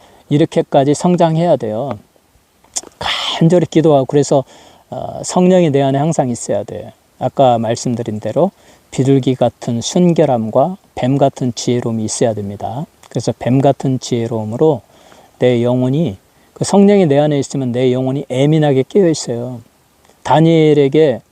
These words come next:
성령이 임하셨다. 그게 탁월한 영으로 표현되어지거든요. 그 탁월한 영은 다니엘로 하여금 예민하게 깨어 있어서 판단의 능력이 있었어요. 그래서 그 왕의 꿈도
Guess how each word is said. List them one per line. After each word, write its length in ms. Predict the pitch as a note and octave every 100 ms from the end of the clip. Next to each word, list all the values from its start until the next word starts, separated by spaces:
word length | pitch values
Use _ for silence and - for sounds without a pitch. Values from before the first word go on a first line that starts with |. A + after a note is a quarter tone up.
| _ _ _ _ _
성령이 500 | - F3+ G3 F#3 D3
임하셨다. 480 | C#3 C3 C3+ - A2+
그게 160 | B2+ B2
탁월한 500 | - G3 G3+ G3 E3
영으로 600 | B2+ B2+ B2+ B2 A#2 G#2 - _ _ _ _ -
표현되어지거든요. 840 | G3+ F#3 D3 A#2+ - A2+ B2 F#3+ - _ _ _ _ _ _ _ _
그 200 | - E3
탁월한 560 | E3+ F#3 F#3 F#3 F3+ D3
영은 400 | C#3+ D#3 F#3 A3+ _ _ _ _ -
다니엘로 560 | - C#3 D#3 D#3 D3 C#3+
하여금 260 | B2+ C#3 -
예민하게 720 | - D#3 E3+ F#3 E3 D3+ D3 C#3+
깨어 340 | F#3+ F#3+ F3
있어서 520 | E3 - D#3 F#3 G3 G#3 _ _ _
판단의 680 | - A#3+ A#3 A3 G#3 G3+ A3 - -
능력이 340 | D#3 F3 E3
있었어요. 600 | B2+ - - B2+ A2+ C#3 C3+ _ _ _ _ _ _ _ _ -
그래서 600 | A3+ A#3+ A3+ G#3 F3+ D#3+ - _ _
그 380 | - E3+ E3+ D#3 D3
왕의 360 | C3 D3 E3+ D#3+
꿈도 760 | - G3+ F#3 D3+ D3+ D#3+ A#2